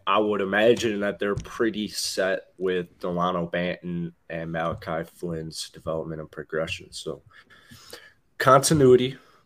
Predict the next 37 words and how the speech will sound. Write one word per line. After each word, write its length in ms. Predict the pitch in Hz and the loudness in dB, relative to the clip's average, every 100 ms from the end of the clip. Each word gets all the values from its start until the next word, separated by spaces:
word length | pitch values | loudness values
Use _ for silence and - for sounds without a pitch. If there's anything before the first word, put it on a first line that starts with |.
| _ _ _ - | _ _ _ -10
Um, 580 | 95 98 95 95 92 - _ _ _ _ _ _ _ _ _ _ _ _ _ - - _ _ _ _ _ _ _ _ - | -6 -4 -4 -4 -8 -12 _ _ _ _ _ _ _ _ _ _ _ _ _ -20 -20 _ _ _ _ _ _ _ _ -6
I 140 | 92 | 2
would 220 | 110 117 110 | 4 4 2
say, 600 | 120 113 113 110 110 107 - _ _ _ _ _ _ - _ | 4 6 6 6 4 0 -14 _ _ _ _ _ _ -20 _
man, 300 | - 120 107 - | -6 -4 -2 2
I 140 | 131 | 4
take 260 | 143 190 180 | 8 8 8
so 200 | - 113 | 2 4
much 260 | 120 - | 2 -2
pride 400 | - 104 101 101 | -2 0 2 0
that 120 | 87 85 | 0 0
I 240 | 85 85 - _ _ _ _ | 0 -2 -6 _ _ _ _
predicted 480 | 95 95 90 101 80 | -4 -4 -4 -4 -2
the 100 | 82 | -2
Raps 360 | 67 87 - | 0 -2 -4
to 100 | - | -6
be 180 | 87 85 | -6 -6
the 100 | 82 | -8
fifth 260 | 80 85 - | -10 -12 -10
seed 360 | - 65 76 | -12 -12 -12
last 360 | 58 55 - - | -8 -8 -8 -10
year, 220 | 50 50 | -12 -14
and 80 | 50 | -16
they 80 | 50 | -18
did. 380 | 50 50 50 - - _ _ _ _ _ - | -14 -14 -14 -18 -20 _ _ _ _ _ 4
Actually, 260 | 147 139 | 4 6
I 80 | 117 | 4
think 180 | - - | 2 -4
I, 80 | - | 4
yeah, 320 | 139 113 98 - | 8 8 6 -2
I, 160 | 95 113 | -4 -4
I 20 | |
think 180 | 123 127 | -4 -4
I 80 | 104 | -2
went 220 | 107 85 | -2 -4
fifth 200 | 113 - | -6 -8
seed. 320 | - 76 69 | -12 -12 -14